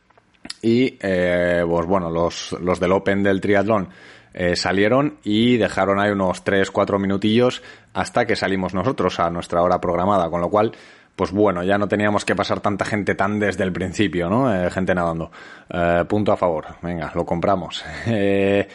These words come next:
¿cuál es lo malo? Que aún así seguimos saliendo detrás. Entonces, eh, yo creo que aguantamos unos trescientos metros antes de pillar a los del grupo, ¿no? Eh,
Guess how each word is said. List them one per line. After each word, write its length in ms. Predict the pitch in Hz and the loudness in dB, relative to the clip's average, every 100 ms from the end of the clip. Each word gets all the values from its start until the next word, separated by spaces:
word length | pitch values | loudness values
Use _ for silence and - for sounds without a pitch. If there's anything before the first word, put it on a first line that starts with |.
| - - - _ _ | -20 -20 -20 _ _
¿cuál 180 | 117 117 | 0 2
es 80 | 117 | 2
lo 80 | |
malo? 320 | 117 131 101 - | 2 2 2 0
Que 160 | 98 | 0
aún 140 | 92 95 | 2 2
así 180 | 113 | 0
seguimos 360 | 110 101 104 104 | 0 2 2 0
saliendo 280 | 95 95 87 | 0 0 0
detrás. 380 | 85 107 90 90 | 2 2 2 -2
Entonces, 720 | 87 92 95 90 87 87 85 - - - | -2 -2 0 2 4 2 0 -6 -10 -6
eh, 560 | 85 85 87 87 87 - - - - _ | -2 2 2 2 0 -2 -10 -20 -20 _
yo 300 | 104 98 98 | -2 2 2
creo 260 | 107 104 101 | 4 2 4
que 600 | 101 101 101 101 101 101 | 4 4 4 4 4 4
aguantamos 600 | 95 95 92 98 101 98 | 4 2 0 0 0 -2
unos 420 | 104 104 101 95 - | -2 2 2 2 0
trescientos 500 | 95 - 98 98 104 | 0 0 0 0 0
metros 320 | 101 110 101 | 2 2 2
antes 240 | 98 104 | 0 0
de 80 | 98 | 0
pillar 300 | 92 92 90 | 0 2 2
a 60 | 90 | 2
los 140 | 85 | 0
del 140 | 90 | 0
grupo, 320 | 85 101 87 85 | 2 0 0 -2
¿no? 240 | 113 110 | 0 0
Eh, 340 | 92 90 90 | 0 0 -2